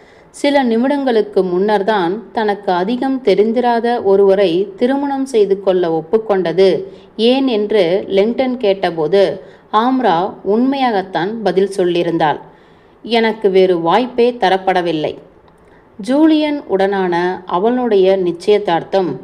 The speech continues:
இன்றிரவு அவள் நினைத்து பார்க்க விரும்பாத, நடந்து முடிந்த எல்லாவற்றுடனும் சேர்த்து அவளால் தாங்கிக் கொள்ள இயலாத ஒரு துரதிர்ஷ்டமாகிவிட்டது.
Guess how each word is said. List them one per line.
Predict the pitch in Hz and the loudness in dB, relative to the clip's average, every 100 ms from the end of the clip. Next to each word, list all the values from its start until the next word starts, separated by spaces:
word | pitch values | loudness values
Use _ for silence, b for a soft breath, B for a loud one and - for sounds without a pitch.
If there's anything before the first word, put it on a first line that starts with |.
| - | -2
இன்றிரவு | 208 226 214 208 233 233 180 - | 0 2 4 2 2 2 0 0
அவள் | 185 190 180 | 0 2 2
நினைத்து | 170 196 247 - | 0 -2 -4 -6
பார்க்க | 262 254 247 247 226 | -6 -2 -4 -2 0
விரும்பாத, | 196 185 208 202 185 151 180 202 | 2 2 2 2 0 0 -2 -2
நடந்து | - 175 196 254 254 | -4 -2 0 -2 -2
முடிந்த | 240 190 170 170 196 - | -2 0 0 -2 -2 -2
எல்லாவற்றுடனும் | 180 180 233 269 269 240 240 202 180 165 196 | -2 0 2 2 0 -2 -2 0 2 0 -2
சேர்த்து | 196 - 190 202 196 170 180 214 | -4 2 4 4 0 -2 0 -2
அவளால் | - 185 185 190 240 | -4 -2 2 2 0
தாங்கிக் | 240 208 247 269 262 | -2 -4 -4 -6 -6
கொள்ள | 240 214 | -2 0
இயலாத | 190 180 180 156 156 196 208 | 2 2 0 -2 -2 -2 -2
ஒரு | 185 175 170 185 | -2 -4 -2 0
துரதிர்ஷ்டமாகிவிட்டது. | 202 208 240 - 208 180 170 170 165 170 151 | 0 0 -4 -4 -2 -2 -2 -2 -2 -4 -6